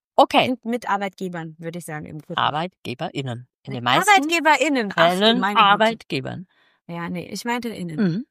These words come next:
Speaker 1: okay. Mit Vorgesetzten, glaube ich, ist ganz interessant zu besprechen. Und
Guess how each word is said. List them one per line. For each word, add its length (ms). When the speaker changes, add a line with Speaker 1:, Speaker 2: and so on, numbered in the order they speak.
Speaker 1:
okay. 460
Mit 260
Vorgesetzten, 1120
glaube 480
ich, 560
ist 360
ganz 300
interessant 640
zu 100
besprechen. 560
Und 920